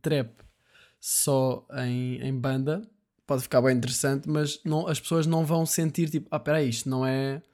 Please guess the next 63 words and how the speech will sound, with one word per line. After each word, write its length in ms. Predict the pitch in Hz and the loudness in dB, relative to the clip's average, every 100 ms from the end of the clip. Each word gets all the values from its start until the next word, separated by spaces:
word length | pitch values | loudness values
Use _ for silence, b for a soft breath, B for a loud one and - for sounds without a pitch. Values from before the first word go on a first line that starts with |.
| _ _ _ _ _ | _ _ _ _ _
isto 160 | - 139 | -6 0
não 60 | |
é 60 | 139 | 0
o 80 | 143 | 2
que 100 | 156 | 2
eu 80 | |
ouço 200 | 160 156 | 4 4
normalmente." 600 | 156 156 175 165 135 - _ B B B | 2 4 4 4 0 -4 _ B B B
E 80 | 160 | 0
pode 240 | 185 185 - | 6 6 8
ser 180 | 208 | 6
fixe, 420 | 208 220 165 - - - | 6 6 4 2 -6 0
pode, 240 | 151 143 - 170 180 | 0 0 -4 -6 -4
isto 160 | 143 | -2
pode 200 | - 151 | 2 2
ter 120 | 151 156 | 2 2
duas 220 | 165 156 | 2 2
reações, 440 | 165 170 175 143 | 2 2 2 0
as 60 | 120 | -2
pessoas 200 | 143 139 | -4 -2
podem 180 | 151 143 | -2 2
ficar, 200 | 131 123 | 0 4
"Ei, 160 | 208 135 | 2 2
isto 180 | - | 0
não 80 | 139 | 0
é 40 | 143 | 0
o 60 | |
que 80 | 147 | 2
eu 60 | 175 | 2
ouço 160 | 165 | 2
normalmente, 540 | 175 175 208 226 214 151 | 2 4 6 4 2 -4
isto 180 | - | 0
eu, 240 | 151 156 170 | 2 2 -2
levou 220 | 139 156 | 0 0
aqui 160 | 151 151 | 2 2
grande 200 | 151 151 | 2 2
volta, 240 | 160 156 | 2 0
bué 140 | 131 | 0
da 80 | 135 | 0
fixe, 240 | 135 143 - | -2 -6 -4
curto 220 | 135 135 | -6 -4
imenso." 320 | 139 131 - B B B B B - | -4 -4 -10 B B B B B -4
E 60 | 143 | 4
pode 160 | 151 | 4
haver 160 | 147 156 | 6 4
pessoal 200 | - 160 | 4 2
que 160 | - | 2
vai 160 | 147 165 | 6 8
lá 220 | 170 175 | 8 8
e 80 | 175 | 6
tipo, 240 | 165 139 175 | 2 -2 0
"Ei, 180 | 151 104 | 0 -2
queria 320 | - 135 143 | -4 0 0
ouvir 520 | 131 135 156 151 160 | 0 0 2 2 2
o 80 | 156 | 0
que 100 | 170 | 2
eu 60 | |
ouço 320 | 165 165 160 175 | 4 4 4 4
nos 140 | 165 | 2
fones 500 | - 185 185 185 170 | 2 4 6 4 2
e 220 | 180 180 | 2 0
sentir 420 | 175 190 180 190 | 2 2 2 2
bué." 260 | 185 175 | 4 2